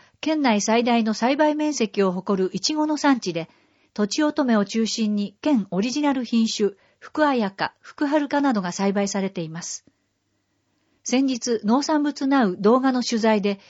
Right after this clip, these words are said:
いちごのハウスを訪れました。センサーでハウス内の温度と湿度、シーオーツー濃度などを常に記録し、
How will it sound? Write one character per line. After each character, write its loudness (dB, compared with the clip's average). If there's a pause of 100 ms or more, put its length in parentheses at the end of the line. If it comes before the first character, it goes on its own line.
(140)
い -6
ち -2
ご 0
の 0
ハ 0
ウ 0
ス -2
を -2
訪 -2 (100)
れ 2
ま -4
し -6
た。 -10 (840)
セ 0
ン 2
サ 2
ー 0
で -4
ハ 0
ウ 0
ス -6
内 2
の 0
温 2
度 0
と -6
湿 -8
度、 -4 (300)
シ -2
ー 4
オ 2
ー -2
ツ -6
ー -2
濃 2
度 0
な 0
ど -2
を -4
常 -2
に 0
記 -2
録 -2
し、 -4